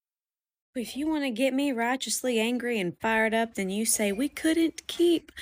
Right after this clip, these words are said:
all the laws." You couldn't keep all the laws. First of all, nobody's required to keep all of the law. That's impossible. I can't keep the laws of a man. I can't keep the laws of a farmer. I can't keep the laws of a Levite. I keep the laws of a woman.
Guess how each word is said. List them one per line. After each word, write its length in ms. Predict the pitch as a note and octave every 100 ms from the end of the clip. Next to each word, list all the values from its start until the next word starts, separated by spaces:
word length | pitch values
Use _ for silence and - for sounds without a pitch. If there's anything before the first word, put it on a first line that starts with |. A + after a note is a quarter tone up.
| - - _ _
all 440 | C4 C4 C4 C4
the 120 | B3+ B3
laws." 540 | A#3+ C#4 B3+ G3+ -
You 60 | -
couldn't 220 | - -
keep 180 | C#4+ B3+
all 120 | A#3
the 80 | G#3
laws. 500 | G#3 F#3+ - - - - _ _
First 240 | C#4 C4
of 80 | G#3
all, 260 | F#3+ F#3+ G3+ - -
nobody's 540 | A3 A#3+ A#3 G#3+ -
required 400 | - - F3 F3
to 80 | -
keep 220 | - -
all 220 | - F3+ F3
of 120 | F3
the 100 | E3+
law. 240 | E3 - - _ -
That's 220 | A3 G#3+
impossible. 640 | G#3 G3+ - G3+ - - -
I 120 | F#3
can't 260 | - G#3
keep 80 | A3
the 80 | B3
laws 240 | A3+ A3+
of 60 | A3+
a 60 | B3+
man. 340 | A3 G3 F#3+
I 100 | F3+
can't 180 | - -
keep 100 | -
the 40 |
laws 260 | G3 F#3+ G#3
of 80 | A3
a 100 | A#3+
farmer. 400 | G#3+ F3 F3 F3
I 100 | F#3+
can't 220 | G#3+ G#3+
keep 120 | G#3+
the 80 | G#3
laws 280 | G3+ G3 G3+
of 60 |
a 60 | A3+
Levite. 560 | G3+ F3 D#3 D#3 - - - - - -
I 60 | G#3+
keep 160 | G#3+
the 80 | -
laws 220 | F3+ F3
of 60 | D#3+
a 60 | D#3
woman. 480 | F#3+ D4+ A#3 B3